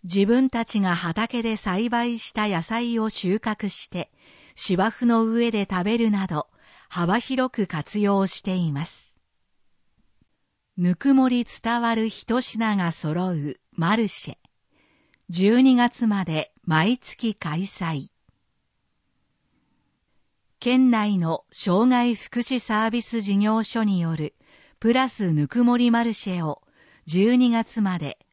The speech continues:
毎月県庁一号館の中庭などで開催します。各月テーマに沿っ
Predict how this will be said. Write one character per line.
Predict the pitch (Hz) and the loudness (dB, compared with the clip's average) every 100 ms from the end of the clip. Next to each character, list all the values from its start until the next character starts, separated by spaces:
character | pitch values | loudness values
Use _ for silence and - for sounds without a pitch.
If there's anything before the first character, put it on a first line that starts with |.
| - | -8
毎 | 170 170 220 | -4 -2 -2
月 | - - - 175 _ _ - _ | -6 -14 -10 -12 _ _ -20 _
県 | - 185 247 | -2 2 2
庁 | - 233 214 208 | 0 0 2 0
一 | 170 - 247 | 0 0 2
号 | 262 254 | 4 2
館 | - 202 190 | 0 0 0
の | 170 160 | 2 0
中 | 147 147 226 | -2 -2 0
庭 | 240 233 220 | 2 2 0
な | 220 | 0
ど | 214 185 | -2 -2
で | 151 | -4
開 | - 139 | -6 -8
催 | 180 196 180 | -6 -4 -4
し | 156 - | -4 -4
ま | 147 151 | -4 -6
す。 | - - _ _ _ _ _ _ _ _ _ _ _ - | -8 -20 _ _ _ _ _ _ _ _ _ _ _ -4
各 | 220 240 214 | -2 0 -2
月 | - - 170 - _ _ _ - | -4 -12 -12 -12 _ _ _ -4
テ | 247 285 | 0 4
ー | |
マ | 262 233 | 4 4
に | |
沿 | 208 - | 0 -2
っ | 247 | -6